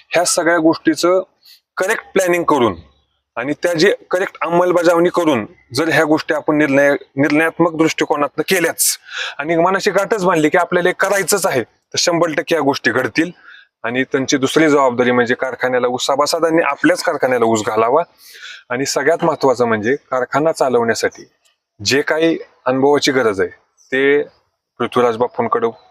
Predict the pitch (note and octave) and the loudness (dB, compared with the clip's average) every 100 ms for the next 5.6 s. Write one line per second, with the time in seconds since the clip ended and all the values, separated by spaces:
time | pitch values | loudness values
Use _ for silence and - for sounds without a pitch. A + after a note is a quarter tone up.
0 | _ _ - A#2 A#2 D#3 - A#2+ A2+ G#2+ | _ _ -2 0 0 0 0 0 0 -2
1 | A#2+ - - - _ _ A2 A2+ A#2 A#2+ | -6 -14 -20 -20 _ _ -6 -2 -2 -2
2 | A#2+ A#2+ A#2+ A#2+ B2+ B2 - D3+ C3 D3+ | -4 -6 -4 0 -2 0 -2 -2 0 0
3 | F3+ D#3 A#2+ - - A2+ B2 C3 B2+ C#3 | 2 2 0 0 0 2 2 0 2 2
4 | C#3 C#3 B2 B2 A#2+ C3+ B2+ C#3 C3 C#3+ | 2 2 2 0 0 -2 -4 -2 -2 -2
5 | - D3 D3 C#3 C3 | 0 0 0 0 0